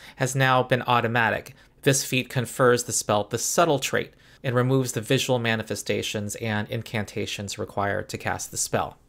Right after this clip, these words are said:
Next is Basic Lesson. This is the feat that gives you a lesson from your patron, gives you another hex spell and another spell to add to your familiar. It's actually not changed,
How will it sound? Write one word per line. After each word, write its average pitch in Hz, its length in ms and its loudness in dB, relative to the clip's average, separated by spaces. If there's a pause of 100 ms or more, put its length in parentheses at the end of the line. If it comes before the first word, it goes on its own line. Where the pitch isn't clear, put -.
Next 175 340 0
is 185 160 -2
Basic 135 420 0
Lesson. 127 460 0
This 139 180 -2
is 139 100 -4
the 147 100 -2
feat 127 420 -2
that 120 280 2
gives 123 300 0
you 117 300 0
a 117 140 0
lesson 135 580 0 (420)
from 120 300 0
your 110 80 4
patron, 123 640 -2
gives 120 260 0
you 120 320 -2
another 120 380 2
hex - 320 -4
spell 110 500 2 (360)
and 117 320 0
another 123 340 2
spell 113 340 0
to 113 140 0
add 107 160 0
to - 140 -6
your 104 80 -2
familiar. 117 540 -2 (280)
It's - 180 0
actually 226 260 4
not 151 300 2
changed, 120 500 -2